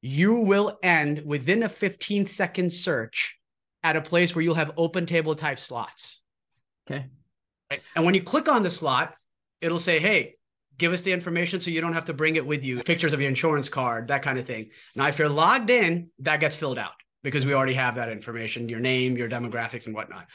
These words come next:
Speaker 1: Or you could just fill it out. You, you may say, "I hate MyChart. I don't, I don't remember my login. I don't wanna get my password reset. I'm just gonna fill in this information." We will do the hard work.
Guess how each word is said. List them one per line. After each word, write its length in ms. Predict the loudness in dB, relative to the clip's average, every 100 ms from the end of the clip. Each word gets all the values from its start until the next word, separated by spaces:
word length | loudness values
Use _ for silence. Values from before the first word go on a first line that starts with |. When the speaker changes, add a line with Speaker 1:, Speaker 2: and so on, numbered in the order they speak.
| -8
Speaker 1:
Or 160 | 2 2
you 60 |
could 80 | 4
just 180 | 2 2
fill 140 | 2
it 80 | 4
out. 240 | 2 0 -4
You, 140 | -4
you 220 | -2 0
may 160 | 0 0
say, 160 | 0 0
"I 140 | 0
hate 380 | -2 -2 -2 0
MyChart. 500 | -4 -4 -2 -4 -2
I 100 | -4
don't, 160 | -2 -2
I 60 |
don't 100 | -2
remember 300 | 0 2 2
my 140 | 2 4
login. 520 | 4 4 2 0 -6 -16 -2
I 140 | 0
don't 80 | 2
wanna 160 | 2
get 140 | 2 0
my 100 | 0
password 400 | 0 -2 -2 -6
reset. 460 | -6 -2 0 0 -4 -20 -20 _ -8
I'm 300 | 2 4 6
just 200 | 4 2
gonna 180 | 0 0
fill 320 | -2 -2 0
in 120 | 2 0
this 160 | -2
information." 800 | -4 -4 0 0 2 0 -2 -4 _ _ _
We 200 | 0 2
will 120 | 2
do 120 | 2 0
the 80 |
hard 220 | -2 -6 -10
work. 280 | -16 -20